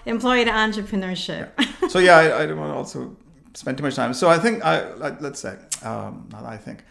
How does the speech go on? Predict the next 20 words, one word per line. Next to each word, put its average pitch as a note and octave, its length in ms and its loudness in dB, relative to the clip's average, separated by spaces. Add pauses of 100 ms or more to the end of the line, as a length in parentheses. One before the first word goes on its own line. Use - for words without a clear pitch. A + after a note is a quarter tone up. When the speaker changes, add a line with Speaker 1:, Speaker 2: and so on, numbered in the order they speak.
(760)
Speaker 2:
before F3+ 340 4
I E3+ 60 6
got D#3+ 180 4
to E3+ 80 -8
Morgan D3+ 240 0
Stanley, C#3 420 -2
I B2 220 -2
had A#2+ 320 -4
worked A#2 560 -6
at A2 400 -8 (220)
these A2+ 420 -12 (140)
three B2+ 180 -8
or A#2 60 -6
four A#2 320 -8
firms A2 720 -8
for A2 220 -12
a G2+ 40 -10
total G#2+ 380 -10
of, G#2 400 -12
um, F#2 460 -14